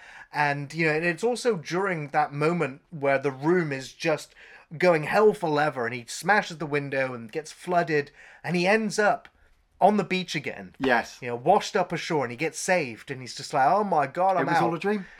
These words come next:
Speaker 1: Yeah, and he,
Speaker 2: It was
Speaker 1: and he
Speaker 2: all a dr-
Speaker 1: goes
Speaker 2: Oh.
Speaker 1: back to his
Speaker 2: Oh.
Speaker 1: wife, he reconnects, and he ends up writing his story, and, uh, and he goes to publish it and goes to send it and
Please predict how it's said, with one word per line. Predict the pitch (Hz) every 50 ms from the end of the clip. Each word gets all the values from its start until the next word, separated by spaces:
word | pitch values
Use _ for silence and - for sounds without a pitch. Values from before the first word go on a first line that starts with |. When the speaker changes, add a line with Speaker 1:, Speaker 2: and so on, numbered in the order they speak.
| _ -
Speaker 1:
Yeah, | 156 180 185 175
and | 156 156
he, | 165 147
Speaker 2:
It |
was | 143 151
Speaker 1:
and | 143 139
he | 240
Speaker 2:
all | 233
a | -
dr- | - _ _ -
Speaker 1:
goes | - 175 196 208 185 -
Speaker 2:
Oh. |
Speaker 1:
back | - 190 170 151 -
to | - 160 151
his | 139 - -
Speaker 2:
Oh. | 143
Speaker 1:
wife, | 165 151 - 113 - - -
he | 139 135 127
reconnects, | 123 135 156 180 202 190 - - 190 170 151 127 113 113 - - - - - 143
and | 123 120 117 - - - - - -
he | 139 151
ends | 151 160 143 165
up | 156 147 139 135
writing | 143 165 196 202 190 - - 196 175 165
his | 151 147 139 -
story, | - - - 165 170 165 147 127 113 113 110 107 _ - - - - - _ -
and, | - 127 123 120 120 120 123 120 - -
uh, | 135
and | 127 123 123 123 127 131 135
he | 131
goes | 117 180 196 214 220 - -
to | - 165
publish | - - 170 165 143 139 143 - -
it | 131
and | 123 127
goes | 180 196 202 185
to | - 180
send | 156 - 170 147 147 135
it | 120 117 120
and | 117 123 117